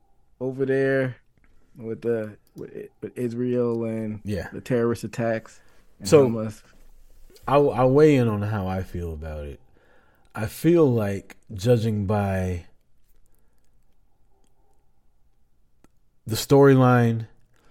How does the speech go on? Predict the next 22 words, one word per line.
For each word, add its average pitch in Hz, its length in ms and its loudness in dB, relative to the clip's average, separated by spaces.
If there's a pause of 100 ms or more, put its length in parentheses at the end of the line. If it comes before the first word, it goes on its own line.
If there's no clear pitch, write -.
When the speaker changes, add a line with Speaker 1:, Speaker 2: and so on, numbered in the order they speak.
(120)
Speaker 2:
and 107 200 -4
judging 104 340 2
by 104 180 0
what 101 480 -2 (240)
M 110 220 -2
J 98 220 2
F 101 200 0
says 92 560 -2
online, 90 800 -6
stuff - 340 -2
like 90 200 -6
that, 92 260 -6 (460)
it's 123 200 -2
a 120 40 0
storyline 117 640 2
that 90 100 -8
he 151 160 0
bought 117 340 4
off 95 300 -2
on 80 480 -8 (120)
and 85 460 -8
that 85 440 -6